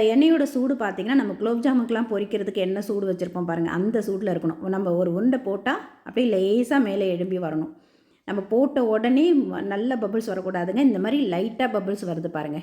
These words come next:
இந்த சூட்டுல போட்டாதான் இது நல்ல உள்ளேயும் வெந்துட்டு மேலேயும் நல்லா கிறிஸ்பியா இருக்கும்.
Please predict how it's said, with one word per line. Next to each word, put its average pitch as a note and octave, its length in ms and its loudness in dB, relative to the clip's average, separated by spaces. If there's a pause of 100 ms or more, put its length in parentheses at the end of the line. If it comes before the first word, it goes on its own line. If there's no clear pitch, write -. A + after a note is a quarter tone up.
இந்த A#3 280 6
சூட்டுல C4 440 -2
போட்டாதான் F3+ 540 -2 (760)
இது G#3 160 2
நல்ல C4+ 360 6
உள்ளேயும் B3 480 4
வெந்துட்டு F#3+ 420 -2 (240)
மேலேயும் A3+ 440 2
நல்லா F3+ 200 2
கிறிஸ்பியா F#3+ 560 -4
இருக்கும். F3 320 -8